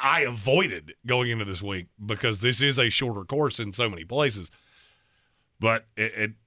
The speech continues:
I, and I hate seeing a U S Open th-, that's this high scoring. I mean, I watched it yesterday, but I was just dumbfounded how they were dragging this course. So, ch-, but it should be an interesting weekend, and hopefully Rickie can hold on. That would be a, a, a great story.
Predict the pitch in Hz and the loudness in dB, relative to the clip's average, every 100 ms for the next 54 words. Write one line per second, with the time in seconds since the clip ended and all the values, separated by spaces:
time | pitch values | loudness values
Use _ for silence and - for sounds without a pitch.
0 | _ - 156 185 196 180 - 123 113 - | _ 0 2 4 4 4 2 -2 -2 -2
1 | 123 107 110 101 113 101 98 90 98 104 | 0 0 0 0 2 0 -2 -10 -10 -8
2 | 98 - 98 95 95 85 - 87 80 80 | -8 -8 -6 -6 -6 -8 -10 -10 -10 -12
3 | 80 _ _ _ - 170 170 143 123 113 | -16 _ _ _ 0 2 2 2 0 0
4 | 113 104 98 - 98 87 98 98 87 98 | -4 -4 -4 -4 -6 -2 0 0 -2 -8
5 | 85 98 95 92 85 80 90 87 82 71 | -6 -4 -2 -2 -4 -4 -6 -6 -8 -12
6 | 78 _ - 120 120 120 123 123 113 90 | -20 _ -20 -20 -16 -6 0 2 2 -2
7 | 76 73 - 82 67 - _ _ _ _ | -10 -14 -12 -16 -18 -20 _ _ _ _
8 | _ _ _ _ _ _ _ - 208 165 | _ _ _ _ _ _ _ 0 2 2
9 | - - 247 226 311 320 - 294 269 240 | -6 -12 -6 2 2 4 2 2 2 4
10 | 226 185 - 208 202 156 98 - 113 143 | 2 0 -2 0 0 0 -2 -4 -2 2
11 | 160 151 160 165 165 175 151 147 160 156 | 2 2 2 4 2 2 0 2 2 2
12 | 131 107 - _ _ 120 120 123 117 127 | 2 0 -4 _ _ -4 -2 -2 0 2
13 | 123 120 127 127 127 123 139 139 147 - | 4 2 -2 -2 -2 0 2 2 2 -2
14 | 131 113 95 | 0 0 -2